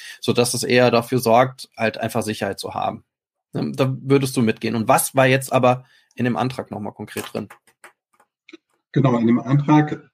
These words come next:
Speaker 2: <clears throat> steht letztendlich drin, dass man das in Deutschland erlauben sollte. Im Moment ist es so, dass es eine rechtlich unsichere Situation ist für diejenigen, die Drug-Checking anbieten, weil sie natürlich dann, wenn sie eine geringe Menge Drogen annehmen, um die zu analysieren,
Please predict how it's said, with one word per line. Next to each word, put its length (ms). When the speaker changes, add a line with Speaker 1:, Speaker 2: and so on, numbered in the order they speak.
Speaker 2:
<clears throat> 640
steht 320
letztendlich 420
drin, 220
dass 160
man 160
das 260
in 360
Deutschland 380
erlauben 460
sollte. 340
Im 140
Moment 360
ist 160
es 160
so, 200
dass 180
es 260
eine 200
rechtlich 400
unsichere 520
Situation 580
ist 140
für 100
diejenigen, 540
die 160
Drug-Checking 720
anbieten, 720
weil 200
sie 80
natürlich 600
dann, 380
wenn 200
sie 220
eine 160
geringe 300
Menge 240
Drogen 380
annehmen, 640
um 180
die 100
zu 160
analysieren, 840